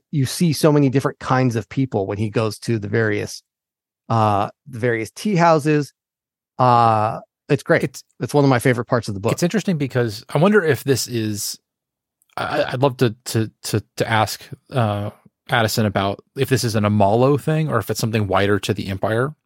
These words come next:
Speaker 2: because the prevalence
Speaker 1: Mm.
Speaker 2: of tea houses to me evokes image of,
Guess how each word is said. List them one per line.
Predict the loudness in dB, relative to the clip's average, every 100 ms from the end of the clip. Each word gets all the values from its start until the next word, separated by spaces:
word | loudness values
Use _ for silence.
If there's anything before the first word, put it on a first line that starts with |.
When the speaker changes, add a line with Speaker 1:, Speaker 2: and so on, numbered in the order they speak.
| _
Speaker 2:
because | -4 -2 2 2 0 -6 _ _
the | -8
prevalence | 0 2 4 4 2
Speaker 1:
Mm. |
Speaker 2:
of | -2
tea | -2 0
houses | 2 0 -2 -6
to | -4
me | -2 0 -2 -2
evokes | 0 2 0 -2 -10 -4
image | -2 -2 -4 _ _ _ _ _
of, | -20